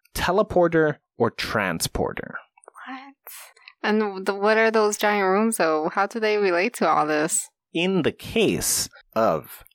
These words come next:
Speaker 1: a transporter or teleporter, that room is where you're leaving and arriving from.
Speaker 2: Oh, oh. What?
Speaker 1: You need a safe, empty spot that you can pop in and out of without phasing into a wall.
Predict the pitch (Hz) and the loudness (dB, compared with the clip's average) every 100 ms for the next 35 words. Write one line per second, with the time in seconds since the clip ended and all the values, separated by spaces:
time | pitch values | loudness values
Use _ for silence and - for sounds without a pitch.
0 | _ 104 87 76 - 92 - - 95 82 | _ -6 -4 -4 -4 -4 -6 -4 -2 -2
1 | 82 - _ 233 92 78 - 311 254 - | -4 -4 _ -2 -2 -2 -4 -2 0 -2
2 | - 76 - _ - 131 165 127 175 131 | -2 -6 -10 _ -6 -4 -2 0 2 2
3 | 92 95 131 104 95 78 98 127 156 156 | 0 0 0 2 0 -2 -4 0 0 -2
4 | - 131 135 82 107 104 78 - 69 - | -2 -4 -2 -2 0 0 -4 -10 -14 -14
5 | - _ - 180 185 190 _ - 165 160 | -20 _ -2 -2 -2 -8 _ -6 -2 0
6 | 208 240 214 175 165 151 147 156 - _ | 0 2 2 2 2 0 0 -2 -6 _
7 | 226 233 262 254 254 254 247 - - - | -2 2 4 4 4 2 0 -4 -10 -12
8 | - 101 117 135 95 - - 139 - 139 | -8 -2 0 2 0 -2 -2 -2 2 0
9 | 135 104 - - - 123 - 92 98 104 | 0 -2 -2 -2 -2 -4 -6 -10 -8 -8
10 | 90 117 98 - 120 123 135 107 95 - | -4 -4 -4 -6 -2 -2 -2 -4 -4 -4
11 | 95 110 98 85 85 82 - - - - | -2 0 -2 0 -2 -2 -6 -20 -20 -20
12 | _ - - 117 107 110 104 110 85 98 | _ -8 -2 -2 0 0 0 0 2 2
13 | 87 80 | 2 -2